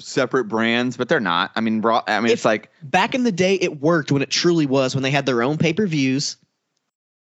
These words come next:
Speaker 2: <laughs> when they had their own separate brands, like, it truly worked. Like, but now, like, it doesn't make any sense when Lesnar and Roman Reigns show up on both shows just 'cause they need ratings. Like, it doesn't work anymore like it used to.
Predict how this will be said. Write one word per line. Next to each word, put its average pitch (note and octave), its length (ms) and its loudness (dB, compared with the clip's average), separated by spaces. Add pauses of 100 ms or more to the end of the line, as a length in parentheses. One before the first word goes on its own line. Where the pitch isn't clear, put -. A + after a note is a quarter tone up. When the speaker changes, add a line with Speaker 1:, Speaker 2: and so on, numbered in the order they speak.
(440)
Speaker 2:
<laughs> - 40 -14 (580)
when D3 120 2
they D3 80 2
had C#3 120 2
their B2+ 160 2
own D#3 120 2
separate E3 380 0
brands, C3+ 440 0
like, B2+ 140 0
it C3+ 140 -4
truly D3+ 400 2
worked. B2 360 0
Like, A#2 340 0 (340)
but A#2 160 -4
now, C#3 460 2
like, - 400 -2 (640)
it D3 140 -2
doesn't E3+ 240 2
make D#3 160 2
any D3 160 0
sense D3+ 340 -2
when C3 160 -2
Lesnar C3 760 0 (540)
and C3+ 120 0
Roman C#3 260 2
Reigns C3 400 0
show C#3+ 180 2
up B2 80 -2
on B2+ 140 -2
both B2+ 220 0
shows C3 320 0
just C3+ 160 -2
'cause C3+ 120 -2
they B2+ 100 2
need B2 180 -2
ratings. B2 560 -2 (260)
Like, B2 160 -2
it B2+ 80 0
doesn't C#3+ 280 2
work C3+ 240 2
anymore B2 380 0
like A#2+ 160 0
it A2+ 60 0
used B2 300 0
to. G#2+ 200 -2